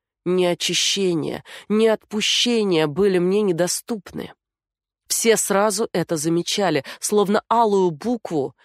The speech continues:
или третий глаз. Но в тот день в ресторане "Улей" началась моя новая жизнь. Я была нежеланной,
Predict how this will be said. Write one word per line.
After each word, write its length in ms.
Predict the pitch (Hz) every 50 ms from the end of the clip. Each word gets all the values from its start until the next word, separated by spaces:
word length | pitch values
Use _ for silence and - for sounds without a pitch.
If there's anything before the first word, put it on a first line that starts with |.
| _ _ -
или 260 | 214 196 185 180 175
третий 520 | - - 175 165 160 156 - - - 175
глаз. 640 | 160 143 147 143 143 143 139 - - - - - - _ _ _ _ _ _ _ _ _
Но 80 | 151 156
в 80 | -
тот 180 | - 170 160 139
день 220 | 135 175 202 208
в 40 | 180
ресторане 640 | 156 151 - - - 165 151 156 170 185 185 165 - -
"Улей" 400 | 185 185 214 196 170 135 131 - _ _ _ _ _ -
началась 440 | 185 175 - - 190 185 180 - -
моя 200 | 190 180 180 180
новая 400 | 180 185 180 170 180 185 196 196
жизнь. 420 | 175 170 170 143 131 127 - - - _ _ _ _ _ _ _ _ _
Я 140 | - 160 165
была 240 | 160 165 180 185 185
нежеланной, 880 | 185 185 180 165 151 185 202 208 208 214 190 151 135 - - - -